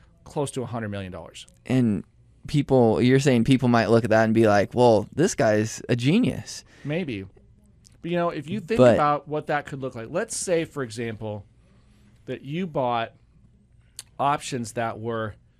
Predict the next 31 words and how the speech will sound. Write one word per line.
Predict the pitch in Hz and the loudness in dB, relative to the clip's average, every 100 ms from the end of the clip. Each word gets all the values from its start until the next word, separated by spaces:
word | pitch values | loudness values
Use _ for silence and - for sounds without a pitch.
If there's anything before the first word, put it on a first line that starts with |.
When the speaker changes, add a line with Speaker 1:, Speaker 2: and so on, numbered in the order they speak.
| _ - | _ -14
Speaker 1:
ten | - 214 220 | -4 -2 2
dollars | 202 180 160 139 | 6 6 6 4
out | 139 | 2
of | 131 | 2
the | 113 | -2
money | 113 98 90 _ - | -4 -6 -8 _ 0
Speaker 2:
Mm-hmm. | 135 139 120 127 123 - | 4 6 6 4 0 -6
Speaker 1:
on | 160 165 | -4 -2
a | |
stock | 151 - - 190 185 156 - _ _ _ _ | -4 -6 -2 0 2 -2 -8 _ _ _ _
that's | 147 - | -8 -8
trading | - - 170 165 156 | -10 -4 -2 -2 -4
for | 139 131 123 120 110 _ _ _ _ _ | -6 -2 -2 -2 -6 _ _ _ _ _
two | - 180 170 | -6 0 2
dollars. | 143 123 117 90 - - - _ _ _ _ _ _ _ _ _ | 2 2 0 -4 -14 -16 -16 _ _ _ _ _ _ _ _ _
Speaker 2:
Right. | 110 120 107 92 - - | 2 6 6 4 -4 -6
Speaker 1:
Well, | 147 | -4
that's, | 147 156 190 | -4 -6 -4
uh, | 170 | -2
it | 156 | -4
can't | - 147 | -6 -8
even | 117 | -8
happen. | 104 104 92 95 | -10 -12 -14 -18
You | 110 | -12
can't, | 139 117 | -10 -8
sorry, | - 127 | -6 -6
you | 127 | -6
can't | - 135 107 | -6 -8 -6
do | |
that. | 101 101 107 123 | -12 -14 -16 -8
So | 160 147 | -4 -4